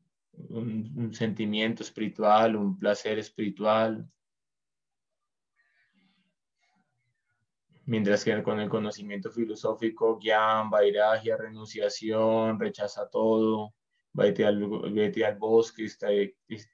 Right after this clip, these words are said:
tienes que estar solo, practicar tapasya, meditación, eh, eh, respiración, pranayama.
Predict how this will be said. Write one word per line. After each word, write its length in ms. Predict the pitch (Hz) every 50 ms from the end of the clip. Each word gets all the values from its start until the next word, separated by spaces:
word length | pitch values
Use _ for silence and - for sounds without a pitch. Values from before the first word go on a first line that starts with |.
| _ _
tienes 240 | - 107 107 107 107
que 100 | - 117
estar 240 | - - 107 104 101
solo, 440 | - 113 110 110 113 110 113 113 -
practicar 480 | - 113 110 - 110 - - - 98
tapasya, 600 | 95 107 107 - - 107 107 107 - - 110 107
meditación, 1200 | 107 104 104 104 104 101 98 98 101 98 98 - 107 107 107 110 110 113 113 113 113 110 110 110 - _ _ _ _ _ _ _ _ _ -
eh, 500 | - 107 107 104 104 101 101 98 95 95
eh, 540 | - 107 104 101 101 101 98 98 95 98 98 98
respiración, 880 | 104 101 - - - 110 101 101 101 98 - 110 110 113 117 117 113 101
pranayama. 920 | 110 107 104 101 101 98 101 107 107 110 110 107 107 104 107 113 -